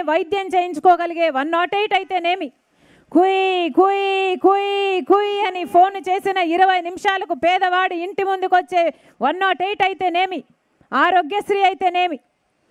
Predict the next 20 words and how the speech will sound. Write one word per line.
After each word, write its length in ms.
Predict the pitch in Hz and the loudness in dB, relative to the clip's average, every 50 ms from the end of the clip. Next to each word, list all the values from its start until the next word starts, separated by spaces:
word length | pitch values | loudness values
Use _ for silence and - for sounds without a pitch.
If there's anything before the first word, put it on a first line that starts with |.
| _ _ _ - | _ _ _ 0
ఇలా 220 | 233 285 330 339 330 311 330 | 0 2 2 2 2 2 0
ఒకటి 260 | 349 349 392 302 381 330 - | 0 0 -4 -6 -6 -2 0
కాదు, 200 | 370 381 381 370 359 330 330 | 0 0 2 0 0 0 0
రెండు 200 | 359 381 381 392 - 349 | 0 -2 -4 -6 -2 -2
కాదు, 200 | 359 381 370 370 330 294 | 0 0 0 0 -2 0
నలభై 320 | 311 349 381 381 392 381 381 381 370 | 0 0 0 2 0 0 0 0 0
ఆరు 140 | 370 359 370 359 349 | 0 0 0 0 -2
లక్షల 320 | 349 349 - 403 370 359 330 294 302 | -2 -4 -2 -2 -2 0 -2 -2 -4
మందికి 320 | 349 381 392 320 - 339 254 - _ _ _ _ _ _ - | -4 -4 -6 -6 -8 -10 -12 -12 _ _ _ _ _ _ -2
కట్టిన 340 | 330 349 - - 403 381 370 320 - | -2 -2 0 -2 -2 -2 -2 -2 0
పక్కా 280 | 320 339 - _ - 392 392 370 349 | -2 -2 -2 _ 0 0 0 0 -2
ఇళ్ళ 120 | 381 403 415 381 - | 0 0 0 0 0
పథకం. 280 | 339 339 - 339 415 403 - - - 233 | -2 -6 -2 -2 -2 -2 -2 -2 -2 -2
అందుకే 300 | 294 330 381 - 403 392 427 359 | 0 0 0 2 0 0 2 2
కదా 200 | 359 349 359 370 381 381 349 302 339 | 2 2 2 2 2 0 -2 -2 -2
ఈ 40 | 370 370 370 | 0 2 2
రోజుటి 320 | 370 392 370 392 392 381 359 | 2 2 0 -4 -4 -2 0
వరకు 260 | 359 359 392 - 349 370 381 370 | 0 0 2 2 2 2 2 0
మీ 80 | 359 359 262 269 | -2 -4 -2 -2
గుండెల్లో 380 | 349 370 370 370 370 381 370 | 0 2 2 2 2 2 2